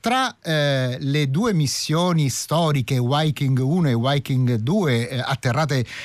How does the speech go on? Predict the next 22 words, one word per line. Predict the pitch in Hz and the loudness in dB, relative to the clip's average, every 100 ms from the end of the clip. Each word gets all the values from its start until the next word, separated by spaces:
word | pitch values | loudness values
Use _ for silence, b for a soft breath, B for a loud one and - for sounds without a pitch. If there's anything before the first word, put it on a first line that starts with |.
| B | B
nel | 135 135 | 0 2
millenovecentosettantasei | 156 147 139 135 - 147 135 135 127 139 127 131 226 190 - | 2 2 2 2 0 0 0 -2 -2 -2 0 0 0 -2 -2
e | 151 | -4
che | 143 | -2
ci | - 160 | -2 0
hanno | 151 147 | 2 2
dato | 151 196 - 151 | 2 0 0 0
le | 139 135 | 0 0
prime | 277 277 147 | 0 2 2
immagini, | 131 160 185 131 123 117 107 B B B | 2 2 2 0 0 0 -2 B B B
eh, | - 135 | -2 -2
dalla | 120 147 151 139 | 2 2 2 0
superficie | - 123 123 - 160 135 | -2 -4 -4 -2 -2 0
di | 123 | 0
Marte, | 131 113 95 - 127 143 B B | 0 0 -2 -4 -4 -4 B B
sono | - 294 302 | -6 0 0
poi | 233 247 233 196 147 - | 0 0 2 2 0 -2
passati, | 175 160 - 208 196 170 151 135 - | -4 -2 0 0 0 0 0 -2 -4
eh, | 147 131 127 120 120 113 - | -2 0 0 0 -2 -4 -8
quasi, | - 165 - - 131 B B - | -4 -4 -2 -2 -2 B B -6
eh, | 143 127 120 120 117 123 | 0 2 2 0 -2 -6
vent'anni | 165 156 - 170 143 165 151 - 269 196 147 143 135 | -8 -8 -8 -6 -2 0 0 0 0 2 2 2 0